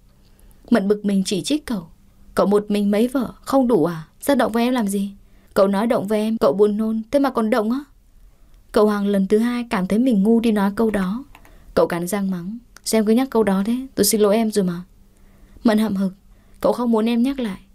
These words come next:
Đừng ăn càn nói bậy trách ai. Em nói tha lỗi cho cậu bao giờ? Cậu xin lỗi khi nào? Cậu Hoàng đầu to, trừng to mắt nhìn cô. Cậu xem như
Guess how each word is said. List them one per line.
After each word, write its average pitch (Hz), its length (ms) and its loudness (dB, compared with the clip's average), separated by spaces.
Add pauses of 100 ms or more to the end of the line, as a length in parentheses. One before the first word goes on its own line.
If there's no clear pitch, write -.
(160)
Đừng 202 140 0
ăn 233 160 -2
càn 208 220 -4
nói 196 140 -2
bậy 233 200 -4
trách 269 200 -6
ai. 214 300 -6 (440)
Em 214 180 0
nói 202 160 0
tha 233 200 -2
lỗi 226 200 2
cho 247 80 -2
cậu 240 120 0
bao 220 160 0
giờ? 190 220 -4 (280)
Cậu 190 80 0
xin 240 180 2
lỗi 226 140 4
khi 262 160 -2
nào? 202 280 -4 (1600)
Cậu 214 160 4
Hoàng 208 220 -2
đầu 190 180 2
to, 226 460 -4 (100)
trừng 202 260 0
to 247 220 -2
mắt 311 200 -2
nhìn 220 260 -2
cô. 196 340 -2 (540)
Cậu 170 220 2
xem 226 240 -4
như 233 100 0